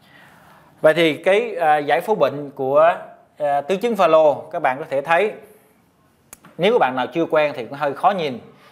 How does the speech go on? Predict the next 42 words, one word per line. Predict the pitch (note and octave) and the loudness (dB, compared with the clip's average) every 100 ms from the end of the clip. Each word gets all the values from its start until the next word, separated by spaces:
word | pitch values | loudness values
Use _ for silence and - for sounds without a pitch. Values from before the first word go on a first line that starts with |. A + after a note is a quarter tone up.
| _ | _
nhưng | D#3+ | -4
mà | D3+ | -2
tôi | C#3+ C#3 | -2 -2
sẽ | C#3 | -4
cố | C3+ F#3 G3+ | 0 2 4
gắng, | G3 G#3 F3 E3+ | 2 -2 -12 -6
à, | D3+ C#3+ C#3 C#3 C3 | -2 0 0 0 -4
trình | C#3+ C3+ | -10 -2
bày | B2+ B2+ | -2 0
làm | B2+ | -4
sao | B2+ C#3 | 0 0
đó | D3 | 0
các | D#3+ | -4
bạn | B2+ B2+ | -4 -4
có | |
thể | C3+ D3 | -6 -6
hiểu | C#3+ E3 | -4 0
được. | D3+ C3 - - _ _ - - _ | 0 0 -6 -20 _ _ -20 -20 _
Thì | C3+ | 0
đây | D#3 D#3+ D#3+ | 2 2 2
là | C#3 | 0
cái | E3 | -2
tim | E3+ F3 E3+ D3 - - _ _ _ _ | -4 -2 0 -4 -14 -20 _ _ _ _
mà | C3 B2+ A#2+ | -4 -2 -2
chúng | D#3 D#3 | -2 -2
ta | C#3+ | -2
nhìn | C#3 B2+ A#2+ | -2 -8 -8
từ | B2 A#2 A#2 | -6 -4 -2
bên | C#3 C#3+ | -2 -4
phải | - C3 A#2 C#3 - | -2 -2 0 -6 -4
của | B2+ | -8
trái | C#3 - | -8 -6
tim | C#3+ C#3 | -6 -4
nhìn | C3 A2+ | -8 -4
qua, | C3+ C3 A#2+ - _ _ _ | -2 -2 -4 -18 _ _ _
và | A#2 | -14
chúng | C3 | -4
ta | C#3 | -4
cắt | C#3 F#3 | -2 -4
đi | E3+ D3 | -2 -2
một | C3 B2 | -4 -6
nửa, | C3 C#3 | -2 0